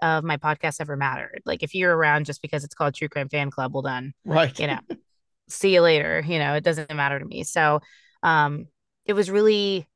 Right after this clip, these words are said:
Speaker 1: empowering and it was really freeing. And now I feel, like, proud of my show. I feel, you know, that I wanna promote it more. Before, I never did. I never really, um, I always like my show to, like, speak for itself. And so I'm the most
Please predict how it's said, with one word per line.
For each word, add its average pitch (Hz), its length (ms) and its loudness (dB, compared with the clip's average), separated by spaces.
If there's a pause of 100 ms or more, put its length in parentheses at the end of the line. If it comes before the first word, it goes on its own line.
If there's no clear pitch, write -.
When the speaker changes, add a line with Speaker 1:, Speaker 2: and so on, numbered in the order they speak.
(340)
Speaker 1:
empowering 180 760 2
and 160 140 0
it 160 40 -4
was 160 200 -2
really 160 200 0
freeing. 160 540 0
And 175 60 -2
now 151 180 2
I 147 120 0
feel, 156 300 0
like, 147 320 -2 (200)
proud 143 320 -2
of 156 60 -4
my 151 160 -2
show. 156 760 -2
I 165 100 2
feel, 151 420 0 (400)
you 170 120 -4
know, 151 140 2
that 156 140 2
I 151 100 4
wanna 156 280 2
promote 160 420 0
it 165 100 2
more. 170 260 -2
Before, 175 400 0
I 156 180 2
never 151 260 -4
did. 143 280 0
I 151 80 0
never 147 240 0
really, 147 320 -2 (320)
um, 143 320 -2
I 160 100 2
always 180 220 2
like 160 100 0 (160)
my 151 140 -4
show 156 200 -2
to, 143 120 -2
like, 139 180 -4
speak - 260 -10
for 160 160 -6
itself. - 440 -4
And 147 120 -4
so 151 80 -2
I'm 143 260 0 (380)
the 202 80 2
most 202 480 2